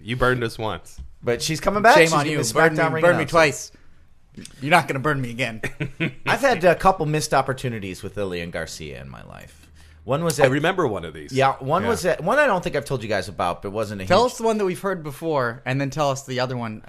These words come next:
Speaker 3: so it's something to build up to.
Speaker 2: Okay, but the, the new one isn't as good.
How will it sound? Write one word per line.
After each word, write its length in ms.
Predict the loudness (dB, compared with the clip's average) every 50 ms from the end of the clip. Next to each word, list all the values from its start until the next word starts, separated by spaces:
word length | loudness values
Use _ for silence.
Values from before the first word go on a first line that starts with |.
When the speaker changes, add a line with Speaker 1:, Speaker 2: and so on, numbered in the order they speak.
| -20 -20 -16
Speaker 3:
so 180 | -10 -6 -6 -4
it's 140 | -6 -6 -8
something 300 | -10 -10 -10 -10 -12 -12
to 140 | -14 -14 -12
build 220 | -10 -10 -8 -8
up 160 | -10 -12 -12 -16
to. 140 | -20 -20 -20 -8 -2
Speaker 2:
Okay, 400 | 0 0 2 2 0 0 -2 -2 -2
but 140 | -4 -2
the, 200 | -2 -4 -6 -8
the 200 | -8 -8 -6 -6 -4
new 160 | -2 -2 -2
one 200 | -2 -2 -2 -2
isn't 240 | -4 -6 -8 -8 -8
as 140 | -8 -10 -6
good. 300 | -4 -4 -4 -4 -4 -8